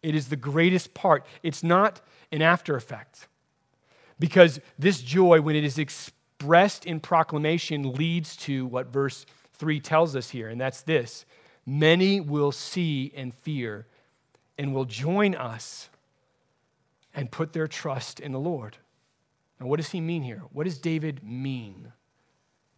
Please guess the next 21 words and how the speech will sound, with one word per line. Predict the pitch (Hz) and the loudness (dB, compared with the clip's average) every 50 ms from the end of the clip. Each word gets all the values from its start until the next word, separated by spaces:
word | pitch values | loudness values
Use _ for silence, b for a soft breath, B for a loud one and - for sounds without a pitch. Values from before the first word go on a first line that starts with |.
| _ - | _ -2
by | 131 127 131 131 | 2 2 2 2
verse | 120 123 113 110 131 127 123 113 - - - | 0 -6 -8 -6 -4 -4 -4 -6 -10 -14 -18
three? | - - 120 107 98 92 120 123 _ _ _ _ _ _ _ _ _ _ _ _ _ _ _ _ _ _ _ _ _ _ _ _ _ _ _ _ _ _ _ _ _ _ _ _ _ _ _ _ _ _ _ _ _ _ _ _ | -16 -16 -14 -14 -14 -16 -20 -20 _ _ _ _ _ _ _ _ _ _ _ _ _ _ _ _ _ _ _ _ _ _ _ _ _ _ _ _ _ _ _ _ _ _ _ _ _ _ _ _ _ _ _ _ _ _ _ _
What | - 123 139 160 - - - | -6 0 0 0 0 0 -2
are | 160 147 143 147 | -2 0 0 0
they | 139 139 135 127 | 0 -2 -2 -4
seeing | - - - - 147 143 143 139 139 139 135 143 - | -6 -10 -8 -6 -4 -4 -4 -2 -4 -4 -6 -8 -10
and | 123 117 113 | -12 -14 -16
fearing | - - - 147 139 123 113 107 101 104 120 127 127 131 _ _ _ _ _ _ _ _ _ _ _ _ _ _ _ _ _ _ _ _ _ _ _ _ _ _ _ _ _ _ _ | -14 -12 -10 -8 -8 -8 -8 -10 -14 -14 -16 -18 -20 _ _ _ _ _ _ _ _ _ _ _ _ _ _ _ _ _ _ _ _ _ _ _ _ _ _ _ _ _ _ _ _
that | - 143 131 127 - | -4 -4 -4 -6 -8
causes | - - 170 170 175 180 151 156 135 110 104 | -6 0 2 2 2 2 0 -4 -10 -10 -10
them | 104 107 101 98 113 131 139 135 _ _ _ _ _ _ _ _ _ _ _ _ _ _ _ _ _ | -10 -10 -10 -10 -12 -16 -18 -20 _ _ _ _ _ _ _ _ _ _ _ _ _ _ _ _ _
to | - 143 131 | -10 -10 -6
put | - 143 139 - | -6 -6 -6 -4
their | - 135 127 | -6 -6 -6
trust | - - - 135 123 117 - - - - _ - | -8 -6 -6 -6 -6 -6 -10 -14 -18 -20 _ -14
in | 131 131 123 | -12 -10 -10
the | 120 120 | -8 -6
God | 117 123 117 117 117 107 | -6 -4 -4 -6 -6 -8
who | 107 120 117 | -10 -12 -10
delivered | 107 123 120 120 127 117 117 120 117 104 - | -10 -10 -10 -10 -10 -10 -10 -12 -12 -14 -16